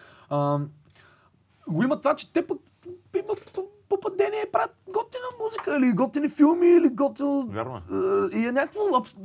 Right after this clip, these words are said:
Speaker 1: странно е да отговоря на то. Не, не би ги класифицирал в, в едно, но има граница, но това по-скоро според мен, а, <clears throat> ще повлияе на колко дългосрочно ще остане тяхното изкуство.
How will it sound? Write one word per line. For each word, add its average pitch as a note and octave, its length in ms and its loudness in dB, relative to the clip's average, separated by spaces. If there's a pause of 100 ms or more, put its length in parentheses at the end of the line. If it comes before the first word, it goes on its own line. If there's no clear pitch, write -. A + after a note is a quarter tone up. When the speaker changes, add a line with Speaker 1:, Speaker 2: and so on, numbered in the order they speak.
(220)
Speaker 1:
странно F#4 320 4
е G#4+ 80 0
да C#4+ 60 4
отговоря F#3+ 340 4
на D3+ 140 0
то. D#3+ 100 -2
Не, F3+ 260 -2 (560)
не F#3 80 2
би D4 140 10
ги F#4 120 2
класифицирал G#3+ 680 0
в, C3 140 -10
в B2 120 -14
едно, D3+ 300 0
но D4 60 8
има D#4+ 180 6
граница, G3+ 380 0
но F4+ 160 4
това - 360 4
по-скоро C#4 440 0
според E3 360 4
мен, B2+ 340 0 (880)
а, F3 460 2
<clears throat> E3 400 -6 (1120)
ще D3+ 240 -4
повлияе G3 440 2
на A3+ 220 -2
колко A#3+ 220 -2
дългосрочно F#3 540 -4
ще D3 100 -10
остане D3+ 320 -4
тяхното C#3 300 -8
изкуство. - 420 -16